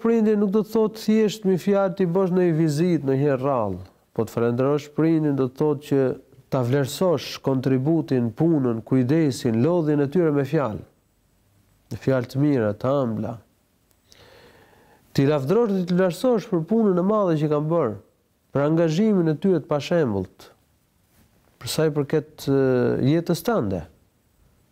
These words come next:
Se nuk ka njeri që të ka bën mirë më shumë se sa prindërit.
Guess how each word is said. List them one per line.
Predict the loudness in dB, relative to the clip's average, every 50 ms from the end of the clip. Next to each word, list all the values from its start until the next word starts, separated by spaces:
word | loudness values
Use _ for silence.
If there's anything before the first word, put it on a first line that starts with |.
| _ _ -6
Se | -2 0 0
nuk | 0 0 0
ka | 0 0 2
njeri | 2 2 2 2 2
që | 0 -2
të | 0 -2
ka | 0 0
bën | 2 2 2 2 2 2
mirë | 2 2 2
më | 0 0 0
shumë | 0 0 0 0
se | 0 -2
sa | -2 0 0
prindërit. | 2 2 2 2 2 0 -2 -2 -6 -12 -20